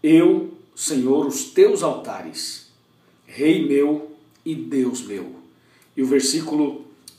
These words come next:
número quatro diz assim: "Bem-aventurados os que habitam em tua casa, louvam-te perpetuamente." Sim, bem-aventurado, felizes aqueles que habitam na casa do Senhor.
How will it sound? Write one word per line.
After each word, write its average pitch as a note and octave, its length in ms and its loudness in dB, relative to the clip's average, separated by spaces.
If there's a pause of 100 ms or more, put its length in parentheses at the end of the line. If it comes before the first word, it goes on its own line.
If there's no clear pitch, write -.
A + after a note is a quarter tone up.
número C#3+ 360 0 (100)
quatro C#3 500 -2
diz C#3 180 -6
assim: - 460 -6 (380)
"Bem-aventurados C#3 1200 -2 (180)
os C3+ 140 -8
que - 140 -6
habitam F3+ 680 -6
em D3 120 -4
tua G3 340 -6
casa, - 460 -16 (520)
louvam-te F#3 880 2 (240)
perpetuamente." D#3+ 1300 -6 (500)
Sim, - 440 -10 (1400)
bem-aventurado, C#3+ 920 -4
felizes D#3+ 720 -4
aqueles D3 460 -2
que D3+ 100 -10
habitam D3+ 540 -8
na C3 140 -4
casa A#2+ 340 -12
do G#2 80 -16
Senhor. F#2+ 420 -14